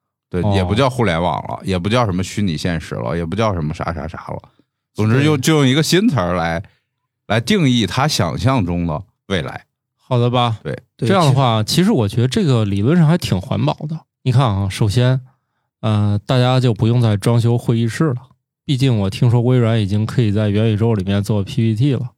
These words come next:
Speaker 2: 这样我把我自己弄帅一点儿，
Speaker 1: 对。对。
Speaker 2: 在那里面搞，然后办公室就不用装修了，反正每人发一台电脑，给个小间儿，嗯，你们第一步先连进去，
Speaker 1: 嗯。
Speaker 2: 在那里面做P P T，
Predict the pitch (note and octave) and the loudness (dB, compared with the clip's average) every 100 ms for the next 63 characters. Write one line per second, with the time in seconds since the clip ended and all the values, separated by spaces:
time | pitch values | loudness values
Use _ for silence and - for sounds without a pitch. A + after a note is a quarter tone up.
0 | _ - A#2+ G#2 G2+ G2+ A2+ A2+ A2 A2 | _ -2 0 2 2 2 0 0 0 2
1 | A#2 G2+ D#3+ C#3 F#2 F2+ - - _ G2+ | 0 0 2 2 0 -4 -6 -18 _ -4
2 | F2+ E2 - _ _ _ _ - B2+ C3 | -2 -4 -10 _ _ _ _ -2 2 2
3 | A2+ F#2+ F#2+ G2 - - _ _ _ - | 2 0 0 -2 -6 -10 _ _ _ -4
4 | A2 G#2 G#2 A2+ A2+ A#2+ G#2+ F#2+ A2 C3 | -2 0 0 0 2 2 0 0 2 2
5 | A2 F#2 F#2 B2 A#2+ A#2+ _ _ A2+ G2+ | 0 -2 -4 -6 -8 -14 _ _ -2 0
6 | A2+ A#2 G#2 G#2 A2 A2+ A2+ A2 G#2+ G#2+ | 2 2 0 0 0 0 0 0 0 0
7 | A2+ G#2+ F#2+ G2+ G#2 G#2+ A2 F#2+ F#2 A2 | 0 0 -2 -4 -4 -4 -2 -4 -2 -2
8 | - _ _ G#2 A2+ - _ _ - A2+ | -4 _ _ -8 -8 -10 _ _ -4 -2
9 | G#2+ A#2 A#2 C3 C#3 B2+ G#2 B2+ A#2 G#2 | 2 2 2 2 2 0 0 0 2 2
10 | A2+ D#3+ D3+ - - _ _ G2+ F#2+ D#2+ | 2 2 2 0 -8 _ _ -2 0 0
11 | C#2+ B2+ C3+ B2 G2+ A2 A2 G#2+ A2 G2 | -2 0 2 2 2 2 2 2 0 2
12 | A2+ A#2 B2 | 0 2 0